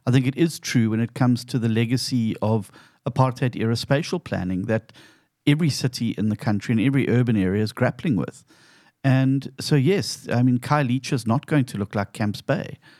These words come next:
um, at the, because there's so much of a backlog that you've got to deal with. Um, but then you're not comparing apples with apples.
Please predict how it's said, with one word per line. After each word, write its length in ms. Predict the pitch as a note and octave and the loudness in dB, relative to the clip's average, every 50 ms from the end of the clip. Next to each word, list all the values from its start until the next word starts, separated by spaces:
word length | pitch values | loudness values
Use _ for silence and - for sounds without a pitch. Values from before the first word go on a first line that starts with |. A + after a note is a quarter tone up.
| _ _ _ _ _ _ - | _ _ _ _ _ _ -6
um, 340 | - A#2 A2+ A2 A2 A2+ - - | -2 -2 0 0 0 -2 -2 -2
at 160 | A2+ - - | -4 -4 -4
the, 120 | - B2 G#2 | -4 -4 -4
because 500 | - B2 A#2+ A#2 - - C3 A2 - - | -2 -4 -4 -2 0 0 0 0 0 0
there's 200 | C3 A#2+ A2+ - | 0 0 0 0
so 200 | - C#3 D3 D3+ | 0 0 2 2
much 280 | C#3+ B2+ - - - - - _ | 2 0 -2 -6 -10 -12 -8 _
of 220 | A2+ A2 G#2 - | -4 -2 -2 -2
a 120 | - F2+ G#2+ | -2 -4 -2
backlog 520 | F#2 A#2 B2 F3 - - C3 G2 F2+ F2 | 0 0 -2 -2 -2 -2 -2 -2 -2 -2
that 180 | G#2 G2+ - - | -4 -6 -4 -6
you've 100 | A2 G2 | -8 -6
got 120 | - G#2+ | -4 -2
to 100 | G2 G2 | -2 -2
deal 380 | F#2 G2 G#2+ G#2 A2 A2+ G2+ - | -4 -4 -2 0 0 0 0 -2
with. 260 | - - - - _ _ _ _ _ _ _ _ _ _ _ - | -6 -10 -16 -20 _ _ _ _ _ _ _ _ _ _ _ -4
Um, 200 | B2+ B2 B2+ B2 | -2 0 2 2
but 140 | A#2 C3 - | 2 2 2
then 140 | C#3+ F3+ | 2 2
you're 100 | A3 G#3 | 4 4
not 160 | D#3 E3 - - | 2 2 2 0
comparing 420 | - E3+ C#3+ - D#3 C#3 C3 - - | -2 -4 0 0 2 2 2 0 0
apples 320 | A2+ A2+ - C3+ A#2 - | -2 -2 0 -2 -2 0
with 100 | A2 G#2 | 0 0
apples. 500 | C3+ F3+ - - - - - _ - - | 0 0 0 -4 -8 -12 -12 _ -20 -20